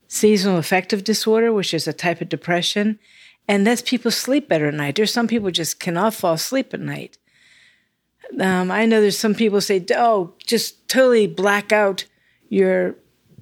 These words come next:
bedroom windows and stuff like that so you can sleep." Well, you should be able to produce enough melatonin that you don't have to do that.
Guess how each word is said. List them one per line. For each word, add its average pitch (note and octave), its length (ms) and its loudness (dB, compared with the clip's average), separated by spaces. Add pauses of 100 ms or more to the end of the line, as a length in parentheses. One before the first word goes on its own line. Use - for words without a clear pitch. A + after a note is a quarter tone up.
(540)
bedroom G3+ 480 4
windows G3 380 2
and E3 100 -4
stuff E3+ 120 -4
like E3 160 0
that F3 140 0
so - 120 -4
you D3+ 80 0
can D#3+ 80 -2
sleep." E3+ 360 -2
Well, G3 320 2
you A3+ 140 2
should B3 180 -2
be B3 60 4
able A#3 140 2
to A3+ 40 -8
produce F#3+ 360 0
enough F3+ 180 -2
melatonin A3+ 720 2
that G#3+ 160 -2
you A#3 100 0
don't A3 240 2
have G#3 300 0
to F#3 100 -2
do G3 280 0
that. - 360 -2